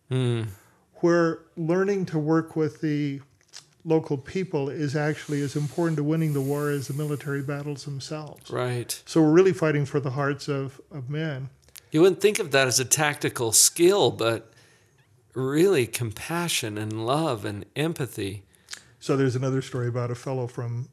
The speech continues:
Speaker 2: here in Utah, Sean McKinnon, and his experience in Iraq, and how becoming close to the locals was really crucial to the mission of the war.
Speaker 1: Mm-hmm.
Speaker 2: Well, so I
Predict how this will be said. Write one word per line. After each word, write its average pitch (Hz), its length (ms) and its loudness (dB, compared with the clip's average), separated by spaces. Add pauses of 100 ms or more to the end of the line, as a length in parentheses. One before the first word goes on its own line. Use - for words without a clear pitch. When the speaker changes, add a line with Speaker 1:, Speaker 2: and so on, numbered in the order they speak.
Speaker 2:
here - 180 -10
in 120 120 -6
Utah, 120 480 -8 (400)
Sean 123 360 -4
McKinnon, 127 580 -2
and 127 120 -4
his 180 260 -4
experience 127 560 -8
in 135 100 -6
Iraq, 131 460 -8 (580)
and 139 160 -2
how 131 200 0
becoming 135 680 -2
close 139 320 -4
to - 100 -10
the 127 100 -6
locals 135 540 -2
was 131 160 -6
really 135 300 -2
crucial 131 720 -2 (520)
to 139 380 -2
the 135 280 -6
mission 143 400 -2
of 131 180 -6
the 131 320 -6 (500)
war. 156 460 -8
Speaker 1:
Mm-hmm. 131 440 2 (500)
Speaker 2:
Well, 143 200 2
so 151 200 0
I 143 180 0